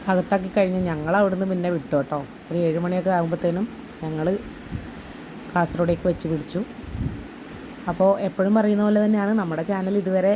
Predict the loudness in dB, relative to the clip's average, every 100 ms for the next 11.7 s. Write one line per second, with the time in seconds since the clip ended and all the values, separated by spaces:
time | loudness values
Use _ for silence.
0 | 0 -6 -8 -6 -4 0 0 0 2 2
1 | 0 0 0 0 -2 -2 -4 -2 -2 -2
2 | -4 -6 -6 0 0 2 2 2 0 -6
3 | -14 -6 -2 -2 2 2 2 2 2 4
4 | 2 0 -2 -4 -2 0 2 2 2 0
5 | 0 0 0 -2 -2 0 0 0 0 0
6 | -2 0 0 0 -2 -4 -6 -12 -16 -16
7 | 0 2 4 6 4 4 0 -2 -2 -2
8 | -2 -2 -2 -2 -4 -4 -4 -2 -2 -4
9 | -4 -2 0 2 2 0 0 0 0 0
10 | 0 0 -4 -10 -14 -14 -14 -12 -12 -12
11 | -4 2 2 0 0 2 4